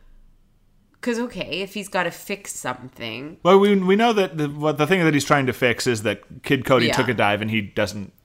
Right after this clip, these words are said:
Speaker 2: want to.
Speaker 1: Yeah.
Speaker 2: Yeah, I don't know. What is the point of this show?
Speaker 1: What are we doing? <laughs>
Speaker 2: Why are we here?
Speaker 1: This is the <laughs> last episode. <laughs>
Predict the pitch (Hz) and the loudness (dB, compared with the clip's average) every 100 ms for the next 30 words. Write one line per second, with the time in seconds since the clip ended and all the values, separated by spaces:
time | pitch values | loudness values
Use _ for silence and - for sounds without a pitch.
0 | _ - 117 104 92 - 90 87 - _ | _ -8 -2 -2 -2 -8 -8 -10 -20 _
1 | _ _ - 147 - - _ - 156 185 | _ _ -12 -10 -10 -16 _ -10 -2 0
2 | 269 302 330 117 127 233 208 - 113 98 | 0 -2 -2 0 0 0 -2 -6 -6 -6
3 | 95 92 95 - 95 87 87 - - 233 | -8 -8 -10 -10 -10 -10 -12 -16 -6 -2
4 | 285 262 208 - 220 294 - 214 - - | 0 0 -2 -6 -6 -6 -4 -4 -6 -18
5 | _ - - 131 185 269 330 220 - - | _ -18 -8 -4 -2 -2 2 0 0 -4
6 | 135 202 123 110 120 196 - - 208 180 | -2 0 -2 -4 -8 -8 -8 -6 -6 -2
7 | 208 220 247 - - - 220 311 - 139 | 0 4 2 0 -6 -6 -4 -6 -2 2
8 | 226 - - - | 2 2 -6 -8